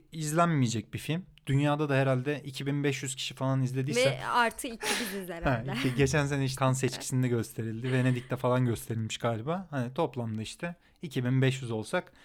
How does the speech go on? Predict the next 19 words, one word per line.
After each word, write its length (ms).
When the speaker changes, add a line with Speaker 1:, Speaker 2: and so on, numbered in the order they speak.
Speaker 1:
biraz 260
söz 220
edelim 320
en 80
azından 320
yönetmenden 640
falan 260
istedim. 320
Başrolde 520
de 160
Dark'taki 680
Ulrich 440
rolünden 680
böyle 200
tanıdığımız, 580
hayran 440
olduğumuz, 480
sevdiğimiz 640
oyunculuğunu 640